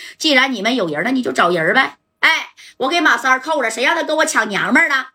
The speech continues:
小子，就他妈你跟我抢娘们儿是吧？你们赶紧滚啊！有本事再回来找我虎豹。那虎豹就是这么猖狂，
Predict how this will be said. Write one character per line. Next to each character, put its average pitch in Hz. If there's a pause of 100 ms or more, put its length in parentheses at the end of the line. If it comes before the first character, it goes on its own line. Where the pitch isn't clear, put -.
(380)
小 -
子， 190
就 262
他 247
妈 240
你 233
跟 175
我 190
抢 165
娘 165
们 175
儿 190
是 190
吧？ 247 (420)
你 214
们 262
赶 285
紧 294
滚 180
啊！ 277
有 269
本 -
事 262 (300)
再 254
回 190
来 226
找 180
我 202
虎 151
豹。 190 (560)
那 269
虎 175
豹 269
就 285
是 254
这 262
么 240
猖 185
狂， 131